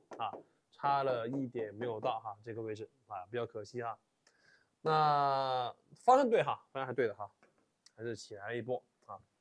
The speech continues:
然后英镑啊，英镑的话，这里呢，上周五哈，那么就是激进派胜利了，对吧？啊，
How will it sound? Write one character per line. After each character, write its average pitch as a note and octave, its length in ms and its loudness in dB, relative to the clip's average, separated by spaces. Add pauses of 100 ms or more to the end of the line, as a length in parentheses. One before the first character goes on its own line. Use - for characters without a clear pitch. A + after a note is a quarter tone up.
(2250)
然 F3 100 2
后 G3 520 10
英 C#4 160 8
镑 D4+ 260 8 (220)
啊， A2+ 180 -10 (320)
英 C4+ 320 8
镑 D4+ 260 10
的 A#3+ 100 12
话， A3 280 8
这 A#3 160 10
里 D#3 160 8
呢， D3+ 320 4
上 G3 260 4
周 F#3 120 8
五 D#3 180 4
哈， B2+ 220 -4
那 C#3 100 -4
么 C#3 160 2
就 C#3 160 2
是 B2 500 -2
激 E3+ 240 0
进 E3+ 200 0
派 D3+ 180 -2
胜 D#3 160 -6
利 D3+ 100 4
了， C3+ 160 -2 (300)
对 E3+ 80 2
吧？ F#3 180 8 (260)
啊， B2+ 240 0